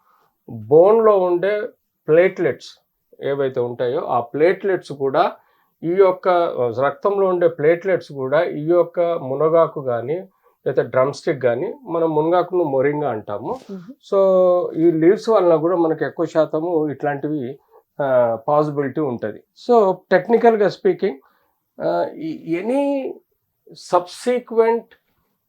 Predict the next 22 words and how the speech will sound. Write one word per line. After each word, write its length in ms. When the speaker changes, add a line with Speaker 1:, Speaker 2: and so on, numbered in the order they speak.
Speaker 1:
ఆ, 160
రెమెడీ 840
మనకు 720
ఫుడ్ 300
అంటే 600
పర్టికులర్‌గా 840
వెజిటేరియన్ 640
అనుకోండి, 420
నాన్ 300
వెజిటేరియన్ 500
అనుకోండి, 460
గ్రీన్ 300
వెజిటేబుల్స్, 640
మిల్క్ 420
ప్రొడక్ట్స్, 500
డైరీ 300
ప్రొడక్ట్స్, 480
వీటన్నిటి 640
వలన 420
మనకు 280
కావలసిన 720
మినరల్స్, 840